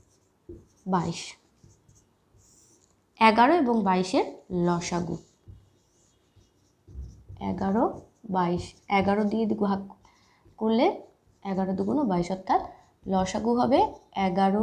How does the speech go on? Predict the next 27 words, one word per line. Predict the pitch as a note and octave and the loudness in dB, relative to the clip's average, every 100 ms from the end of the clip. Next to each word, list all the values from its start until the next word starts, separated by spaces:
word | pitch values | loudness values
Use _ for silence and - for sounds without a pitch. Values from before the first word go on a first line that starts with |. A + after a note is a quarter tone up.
| A#3+ | 0
গুণ | G#3 G3 F#3+ G3 F#3+ | 0 2 2 0 -4
এগারো | F#3+ F3+ F#3 G3 A#3+ | -6 -4 -4 -2 -2
গুণ | G3 F#3+ G#3 E4 - _ _ _ _ _ - | 0 0 0 -4 -10 _ _ _ _ _ -6
দুই | G3+ G#3 F4 - _ _ _ | -2 0 -2 -8 _ _ _
সমান | - G#3 G3 G3 | -12 -4 0 0
সমান | G3+ A#3 G4+ - _ - - | 0 -2 -2 -6 _ -20 -8
বাইশ। | F3 F3 F3 - - _ _ _ _ _ _ _ - - - - - - _ _ _ A3 | -4 -2 -2 -8 -20 _ _ _ _ _ _ _ -20 -20 -20 -16 -16 -16 _ _ _ 4
বাইশ | G3 F#3+ A3 | 6 6 2
হবে | F4+ | 4
লসাগু, | D4+ E3+ G3 F#3 F3+ - _ _ - - _ _ G#3 | 4 2 -4 -6 -10 -12 _ _ -20 -20 _ _ 0
বাইশ। | F#3 E3 - - - _ - | 0 0 -6 -18 -20 _ 4
এগারো | A3+ B3+ D4 | 6 6 6
দিয়ে | E4+ | 6
বাইশকে | C#4+ A3+ A3+ - | 6 4 2 -6
কী | C4 A#3+ | -6 -4
করতে | B3+ B3 | -4 -4
হবে? | C4+ F#4+ | 0 4
এগারো | A3 G#3 | 4 4
দিয়ে | G#3+ C4+ | 4 4
বাইশকে | G#3+ G3 - D#4+ | 4 2 2 0
ভাগ | G3+ F#3+ - | 0 -2 -2
করতে | F#3 - | -4 -2
হবে। | F3 | 2
এগারো | F#3 G3 B3 | 2 6 6
দিয়ে | B3 C#4 | 6 6
বাইশকে | A3 A3 - | 6 4 0
ভাগ | A3 | -2